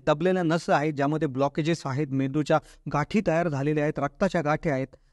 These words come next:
तर त्याच्यासाठी दालचिनी ही सगळ्यात जबरदस्त उपाय असणार आहे, व्हिडिओमध्ये आपण सांगणारच आहोत. त्यानंतर दुसरा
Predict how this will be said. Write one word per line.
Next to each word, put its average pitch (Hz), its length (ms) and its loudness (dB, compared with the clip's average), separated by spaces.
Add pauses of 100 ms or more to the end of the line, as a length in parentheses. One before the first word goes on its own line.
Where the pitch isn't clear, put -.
(160)
तर 165 80 2
त्याच्यासाठी 170 800 0
दालचिनी 147 640 0
ही 156 160 -8
सगळ्यात 143 380 0 (100)
जबरदस्त 139 480 -2 (360)
उपाय 175 280 4
असणार 131 260 -2
आहे, 117 80 -8 (100)
व्हिडिओमध्ये 147 400 2
आपण 156 200 0
सांगणारच 165 460 0
आहोत. 165 280 -2
त्यानंतर 208 340 2
दुसरा 185 480 0